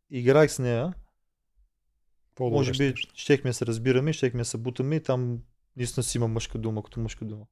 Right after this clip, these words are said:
Speaker 1: Макар и за жена, сериозна е.
Speaker 2: Браво на Викито. Ти го каза този съвет, е, само ми припомни. <clears throat> Тогава Виолета каза, че ти си знаел, че ще гласуват за Мартин. Знаеш ли?
Speaker 1: Човече,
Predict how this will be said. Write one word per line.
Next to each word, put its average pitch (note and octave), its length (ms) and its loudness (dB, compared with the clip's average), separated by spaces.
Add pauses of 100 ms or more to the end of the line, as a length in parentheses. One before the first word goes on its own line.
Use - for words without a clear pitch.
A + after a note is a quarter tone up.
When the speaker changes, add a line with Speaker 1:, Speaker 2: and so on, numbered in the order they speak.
Speaker 1:
Макар A#2 260 2
и A2+ 60 2
за G#2 100 -2
жена, B2 440 -2 (160)
сериозна A2+ 360 -2
е. A2 40 -14 (1400)
Speaker 2:
Браво A2+ 340 2
на G#2+ 120 -2
Викито. - 440 -10
Ти C3+ 100 4
го B2 160 6
каза B2+ 260 8
този B2 280 4
съвет, B2 300 2
е, A#2 100 2
само A#2+ 220 -2
ми E3 60 -6
припомни. C3+ 460 4 (160)
<clears throat> F#3+ 640 4
Тогава C#3 380 10
Виолета C3 420 8
каза, C3 260 10
че - 120 -8
ти C#3 120 4
си B2+ 140 -2
знаел, F#3 720 8
че E3 180 0
ще D3 140 0
гласуват B2+ 400 4
за B2+ 80 6
Мартин. G#2 440 0
Знаеш D3+ 340 2
ли? - 20 4
Speaker 1:
Човече, G#2+ 420 2